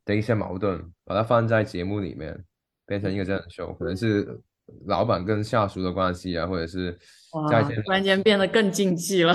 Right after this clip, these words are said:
Speaker 2: <laughs>
Speaker 1: 对，那就，那就更好了。如果一个是很讨厌的老板跟一个很讨厌的下属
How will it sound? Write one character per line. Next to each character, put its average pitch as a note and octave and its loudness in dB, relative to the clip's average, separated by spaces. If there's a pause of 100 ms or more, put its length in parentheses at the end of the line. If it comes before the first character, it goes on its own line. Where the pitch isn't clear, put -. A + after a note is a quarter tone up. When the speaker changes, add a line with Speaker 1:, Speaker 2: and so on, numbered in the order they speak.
(140)
Speaker 2:
<laughs> - -20
Speaker 1:
对， D#3+ 8
那 F3 2
就， F3+ 0 (200)
那 F#3+ 8
就 F3+ 8
更 A#4+ 10
好 D#3 8
了。 B2+ 8
如 G#3+ 6
果 D3 10
一 E3+ 4
个 C#3+ 10
是 D3+ 4
很 A#2+ -2
讨 A#2 2
厌 C#3 -2
的 A#2 6
老 G2 4
板 G2 0
跟 B2+ -2
一 C3 -2
个 G#2 2
很 G#2+ -2
讨 F#2+ -4
厌 A2+ -2
的 G2+ -2
下 A2+ 4
属 G2+ -2